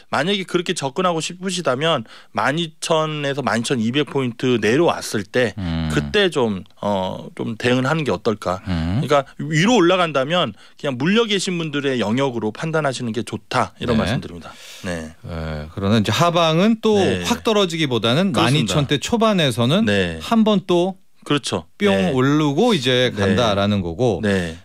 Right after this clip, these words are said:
Speaker 2: 이제 세컨더리, 얼터너티브 같은 경우에 만에 하나 뭐 시장이라는 건 모르지 않습니까?
Speaker 1: 네,
Speaker 2: 이
Speaker 1: 그렇습니다.
Speaker 2: 만 이천팔백,
Speaker 1: 네.
Speaker 2: 만 이천팔백오십, 구백 요 라인을
Speaker 1: 네.
Speaker 2: 열어버리는 거예요, 또.
Speaker 1: 그렇죠.
Speaker 2: 예.
Speaker 1: 네.
Speaker 2: 그러면은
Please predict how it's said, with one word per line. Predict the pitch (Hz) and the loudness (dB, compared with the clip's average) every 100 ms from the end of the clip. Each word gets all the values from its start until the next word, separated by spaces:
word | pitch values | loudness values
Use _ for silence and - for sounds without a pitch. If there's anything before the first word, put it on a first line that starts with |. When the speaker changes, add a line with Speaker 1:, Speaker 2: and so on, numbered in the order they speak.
| - | -10
Speaker 2:
이제 | 104 | -4
세컨더리, | - 202 202 165 113 101 110 | -2 0 2 2 2 0 2
얼터너티브 | 117 127 175 151 156 | 2 2 0 0 0
같은 | 147 127 135 | 0 0 0
경우에 | 123 110 98 | 2 4 2
만에 | 80 98 127 202 214 | -2 -2 2 4 4
하나 | 208 160 117 120 104 78 - - - - - - | 4 4 2 2 0 -4 -12 -20 -20 -20 -20 -12
뭐 | 131 | -6
시장이라는 | - 226 233 220 208 | -2 2 2 4 2
건 | 180 | 2
모르지 | 143 190 | 2 2
않습니까? | 160 120 104 92 120 | 0 0 -4 -4 0
Speaker 1:
네, | 127 | 0
Speaker 2:
이 | |
Speaker 1:
그렇습니다. | 113 131 117 107 | 2 0 2 2
Speaker 2:
만 | 131 175 | 2 2
이천팔백, | 175 185 156 - 202 202 180 | 0 0 -2 0 0 2 2
Speaker 1:
네. | 123 80 - | 0 -2 -6
Speaker 2:
만 | 92 110 | 0 2
이천팔백오십, | 139 131 - 143 - - 214 208 160 113 104 | 0 -2 -4 -4 -4 -2 0 2 0 -2 -4
구백 | - 147 - | -4 0 2
요 | 131 196 | 2 4
라인을 | 214 202 185 175 254 254 - | 4 4 2 2 0 -4 -14
Speaker 1:
네. | - 101 90 | -4 -4 0
Speaker 2:
열어버리는 | 135 208 262 262 220 175 | 0 2 2 0 0 -2
거예요, | 113 98 127 | -2 -2 -2
또. | |
Speaker 1:
그렇죠. | 151 170 113 120 | 0 0 0 0
Speaker 2:
예. | 208 143 | 2 0
Speaker 1:
네. | 104 98 85 78 | 0 -2 -4 -4
Speaker 2:
그러면은 | 165 196 196 226 294 | 0 2 4 2 0